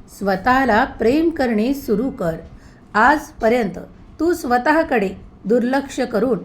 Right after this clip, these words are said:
इतरांकडे, खूप काही इतर व्यक्तींना महत्त्व दिले आहेस, त्यांच्या इच्छा पूर्ण करण्यासाठी खूप काही धडपडही केली आहेस,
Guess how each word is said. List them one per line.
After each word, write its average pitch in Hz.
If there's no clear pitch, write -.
इतरांकडे, 269
खूप 330
काही 311
इतर 262
व्यक्तींना 202
महत्त्व 311
दिले 240
आहेस, 170
त्यांच्या 220
इच्छा 196
पूर्ण 285
करण्यासाठी 262
खूप 330
काही 277
धडपडही 240
केली 240
आहेस, 180